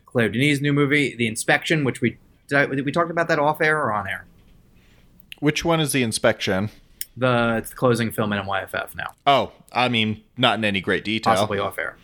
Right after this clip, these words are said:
Speaker 1: Oh yeah, that's, that's the, um, it's a, a gay black man in the Marines,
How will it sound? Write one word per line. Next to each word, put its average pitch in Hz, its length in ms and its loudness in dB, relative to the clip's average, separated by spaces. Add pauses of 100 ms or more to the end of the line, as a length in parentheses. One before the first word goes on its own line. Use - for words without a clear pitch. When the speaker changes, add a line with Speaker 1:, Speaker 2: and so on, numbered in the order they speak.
(340)
Speaker 1:
Oh 143 80 0
yeah, 123 180 2
that's, 120 300 -2
that's 120 380 0
the, 113 280 2
um, 101 440 -4 (360)
it's 131 140 -4
a, 135 420 2 (420)
a 123 120 0
gay 127 200 2
black 120 320 0
man 117 220 0
in 107 180 -2
the 110 60 -2
Marines, 104 760 -6